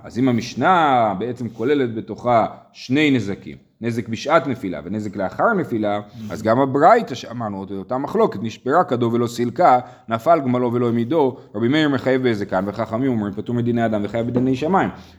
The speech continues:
גם פה אנחנו צריכים לטעון שיש פה גם שעת נפילה וגם לאחר נפילה. אה, ברייתא נמי בתרתי, בישלמה כדו משכחת לה, או בשעת נפילה או לאחר נפילה. אז כשכתוב "נשברה כדו ולא סילקה", אנחנו מבינים,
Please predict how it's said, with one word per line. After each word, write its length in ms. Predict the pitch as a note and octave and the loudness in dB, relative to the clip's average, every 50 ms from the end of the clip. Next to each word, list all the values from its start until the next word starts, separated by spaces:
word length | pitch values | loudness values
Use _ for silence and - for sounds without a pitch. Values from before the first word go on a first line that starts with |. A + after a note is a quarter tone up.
| - A#2 | -12 -6
גם 160 | G#2+ G#2+ G#2+ | -2 -2 -2
פה 180 | G#2 - A#3 B3 | 2 4 4 4
אנחנו 200 | A#3+ F#3+ D#3+ D#3+ | 4 2 -2 -2
צריכים 180 | - - E3 | -6 -4 -2
לטעון 280 | D#3 C3 - D#3 D#3+ D3 | -2 -2 -2 -4 -6 -4
שיש 180 | B2 D3+ D3 C3+ | -4 -4 -6 -6
פה 160 | - D3 C3+ C#3 | -4 -6 -4 -2
גם 160 | D#3 D#3 D3 | -2 -4 -4
שעת 300 | A#2+ B2+ C3+ D3+ D#3 D#3 | -4 0 0 0 2 2
נפילה 440 | E3 D#3 - E3+ E3+ F3 F#3+ G#3 G#3 F#3 | 0 -4 0 0 2 2 2 2 2 0
וגם 380 | F3 E3+ F3 F3+ F#3+ G3 F#3+ F3+ | 0 0 2 2 2 2 2 0
לאחר 340 | E3+ D#3+ - E3+ E3+ E3 | -2 0 2 2 2 2
נפילה. 420 | D3 C3 G#2+ - - F#2 E2 D2 C2+ - - - - - - - - - - - - G#2 | 2 0 -4 -6 -6 -8 -8 -8 -10 -14 -18 -20 -20 -20 -20 -20 -20 -20 -20 -16 -8 -4
אה, 180 | G#2+ A2+ A2+ A2+ | -2 0 0 2
ברייתא 300 | G#2+ B2+ D3 E3 E3 E3 | 4 4 4 4 4 2
נמי 280 | F3+ F#3 G#3+ G#3+ G3+ F#3 | 2 2 2 2 2 2
בתרתי, 460 | E3 D3+ A#2+ C3 A#2 G#2 F#2+ G2+ F2+ | 0 0 0 2 0 0 0 -2 -4
בישלמה 480 | F#2+ D3+ A3+ G3+ - - C3+ C3 C3 B2 | -2 -2 -2 -2 0 -2 -2 0 -2 -2
כדו 680 | - - - A#2+ A#2+ A#2 A2+ A2+ A2+ A2 A2 A2 A2 - - - - - B2 | -2 -2 -2 0 2 2 2 2 2 2 0 -2 -4 -10 -16 -20 -16 -8 -4
משכחת 580 | C3 B2+ - - - A3 G#3+ - D#3+ - - | -4 -4 -2 0 2 2 2 2 2 -4 -4
לה, 120 | - D#2+ C2+ - - - - - D#3+ | -6 -8 -8 -10 -16 -20 -12 -4 -2
או 100 | F3 F3 | 0 0
בשעת 360 | E3 D3 - D3+ D#3 F3+ F3+ | 0 -2 -2 0 -2 -2 -2
נפילה 460 | G#3+ G3 - G#3+ A#3 A#3+ B3 B3+ A3+ - - - | -2 -6 -4 -4 -2 0 0 0 -2 -4 -10 -4
או 100 | - G#3 | 0 4
לאחר 300 | G#3+ G#3+ F#3+ - F3+ F3+ | 4 4 4 4 2 2
נפילה. 360 | F3 E3 C#3 - C#3+ B2+ A#2+ | 2 0 -2 0 0 2 2
אז 100 | A2 G#2 | 2 0
כשכתוב 420 | - - A#2 A2 - B2 A#2 A3 G3 | -2 -8 -12 -8 -8 -4 -2 0 0
"נשברה 340 | D3+ B2+ C3 C#3+ E3 F#3 F3+ | 0 0 2 2 4 4 4
כדו 220 | E3+ D3 D#3+ D#3 | 2 2 2 2
ולא 140 | D3+ D3 C#3 | 2 2 2
סילקה", 360 | - - B2 A2+ A#2+ A2 G#2+ | 0 -2 -4 -2 0 0 0
אנחנו 220 | A#2 B2+ A2+ C#3+ | 0 0 -2 -2
מבינים, 380 | D#3+ D#3+ D#3+ F#3+ A3 A#3 A3 F#3+ | -4 0 2 2 2 2 -2 -4